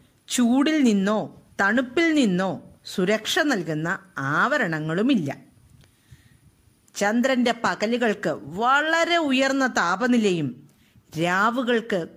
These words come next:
കൊടും തണുപ്പുമായിരിക്കും. പകൽ സമയത്ത് പോലും ചന്ദ്രന്റെ ആകാശം ഇരുണ്ടതായിരിക്കും.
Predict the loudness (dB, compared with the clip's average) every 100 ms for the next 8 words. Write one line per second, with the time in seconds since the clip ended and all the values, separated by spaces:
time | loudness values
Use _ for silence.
0 | -20 -10 -2 0 0 0 2 2 0 -2
1 | 0 -2 -2 -2 0 0 -4 -8 -12 -16
2 | -18 _ _ _ _ _ _ _ _ _
3 | -4 -2 0 -2 -2 -2 -2 0 0 0
4 | -2 0 0 0 -2 -4 -12 _ -20 -10
5 | -4 -2 -2 -2 0 0 0 -2 0 -2
6 | -2 -4 -6 -8 -12 _ _ _ -6 -2
7 | 2 2 0 -2 -6 -8 -12 -14 -18